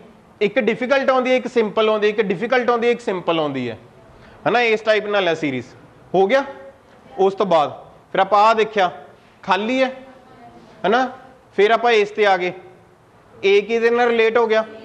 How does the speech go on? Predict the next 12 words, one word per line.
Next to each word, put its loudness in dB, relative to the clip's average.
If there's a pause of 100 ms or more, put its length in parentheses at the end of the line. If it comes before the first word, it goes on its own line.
(540)
ਸੀ -2
ਨਾਲ, 0 (500)
but 0
ਸੀ -6
ਤਾਂ 2
ਆਪਣਾ 0
ਪਹਿਲਾਂ 0
ਹੀ 4
relate 0
ਹੈ -2
ਕਿਹਦੇ 0
ਨਾਲ, 0